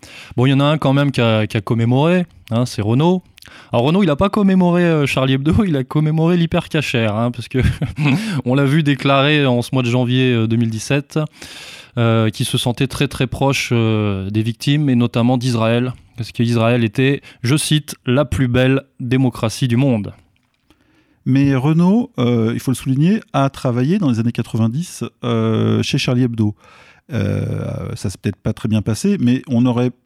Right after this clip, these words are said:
Speaker 2: peut-être, euh, pu, euh, s'attendre à une chanson, euh, en hommage au dessinateur ou à ses anciens collègues. Mais effectivement, ça s'est fait sur, euh, l'hypercacher. Et donc là, on a l'impression que le choix a été un petit peu orienté.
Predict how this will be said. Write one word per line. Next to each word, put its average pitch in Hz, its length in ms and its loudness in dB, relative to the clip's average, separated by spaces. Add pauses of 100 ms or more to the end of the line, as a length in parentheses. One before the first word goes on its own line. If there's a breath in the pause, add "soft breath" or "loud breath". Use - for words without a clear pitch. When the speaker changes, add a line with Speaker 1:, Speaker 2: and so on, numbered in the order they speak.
Speaker 2:
peut-être, 143 480 -2
euh, 110 300 0
pu, 143 200 0
euh, 120 100 2
s'attendre 123 480 0
à 104 80 2
une 104 100 2
chanson, 123 640 0
euh, 101 120 -4 (340 loud breath)
en 104 140 -2
hommage 107 460 2
au 95 120 -2
dessinateur 110 640 0
ou 101 100 0
à 95 40 -2
ses 101 180 -2
anciens 104 240 -2
collègues. 120 380 0
Mais 110 100 2
effectivement, 117 480 -2 (240 loud breath)
ça - 140 -8
s'est 113 120 -4
fait 147 200 -2
sur, 123 360 -2
euh, 104 300 0
l'hypercacher. 113 720 -2
Et 107 40 -2
donc 123 240 0
là, 131 140 2
on 107 200 0
a 107 40 2
l'impression 123 300 0
que - 120 -6
le 110 60 0
choix 139 240 -2
a 123 40 2
été 113 140 -4
un 120 60 2
petit - 140 -6
peu 139 120 -2
orienté. 123 440 0